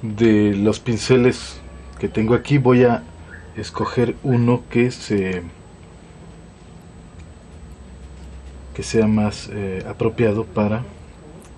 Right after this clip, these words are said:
este caso. Para mí es este. Ok, lo que voy a hacer es mojar, mojar en agua limpia mi pincel.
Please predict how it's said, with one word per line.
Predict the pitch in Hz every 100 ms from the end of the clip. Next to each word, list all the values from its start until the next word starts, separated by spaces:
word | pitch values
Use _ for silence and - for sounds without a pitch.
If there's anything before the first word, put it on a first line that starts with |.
| - -
este | - - - 113 98 87 -
caso. | 98 - - - - - - - - - - - - - - 254 202 214 - - - - 156 170 - -
Para | - 101
mí | 95 95
es | 95 -
este. | 90 - - - - - - - - - - - - - - - - - - - - - - 135
Ok, | 107 - 117
lo | 113
que | -
voy | 107 110
a |
hacer | 104 117 110
es | 107
mojar, | 110 104 - 117 113 104 - - - - - - - 113 - - - -
mojar | 104 - 117 113
en | 110
agua | 107 104 107 104 92 - -
limpia | 107 110 107 123 139 - -
mi | 127 113 113
pincel. | 107 101 - 98